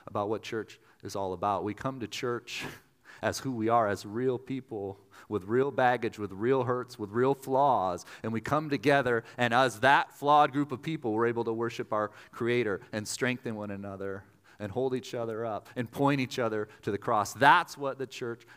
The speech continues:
is all about. But unfortunately, it can be really, really easy to fake it, can it? Yes? You might not be surprised to hear that Jesus was not super impressed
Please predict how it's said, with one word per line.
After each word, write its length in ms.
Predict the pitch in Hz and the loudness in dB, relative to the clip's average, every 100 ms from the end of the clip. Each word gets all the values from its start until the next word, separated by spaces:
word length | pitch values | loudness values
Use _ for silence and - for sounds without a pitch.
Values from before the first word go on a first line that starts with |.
| - | -8
is 120 | 110 | -4
all 180 | 113 113 | -2 -2
about. 340 | 127 113 - - | -2 -2 -4 0
But 120 | 123 | 0
unfortunately, 960 | 123 - 185 185 - 123 107 101 113 120 | 0 4 6 6 2 -2 -2 0 0 0
it 120 | 117 | -2
can 160 | 131 117 | -4 -4
be 140 | 120 | -2
really, 480 | 113 123 120 113 117 - | 2 2 2 0 -2 -8
really 300 | 104 117 107 | -4 -2 -2
easy 600 | 101 120 113 92 101 98 - - | -2 -2 -2 -4 -6 -6 -10 -12
to 100 | - | -4
fake 320 | 143 131 - | 0 0 0
it, 260 | 87 - - | -8 -8 -12
can 240 | 110 95 | -10 -10
it? 120 | 85 - _ _ _ _ _ _ _ _ - | -12 -14 _ _ _ _ _ _ _ _ -6
Yes? 440 | 98 101 - - _ _ _ _ _ _ _ _ _ _ _ _ _ _ _ _ _ _ _ _ _ - | -4 -4 -8 -14 _ _ _ _ _ _ _ _ _ _ _ _ _ _ _ _ _ _ _ _ _ 0
You 80 | |
might 180 | 143 170 | 6 6
not 180 | 160 156 | 6 4
be 120 | 151 | 2
surprised 800 | 151 - 156 143 127 131 139 - | -2 4 8 10 8 6 2 -2
to 60 | 127 | -4
hear 600 | - 151 120 113 131 - - _ _ - - - | 0 4 6 6 4 -4 -20 _ _ -20 -8 0
that 180 | 117 | 0
Jesus 560 | 110 151 175 147 147 - | 2 0 4 4 4 4
was 240 | 147 151 | 4 6
not 240 | 160 151 120 | 6 6 6
super 340 | 185 185 165 | -2 0 0
impressed 720 | 147 139 180 151 135 - - | 0 2 6 6 4 -6 -12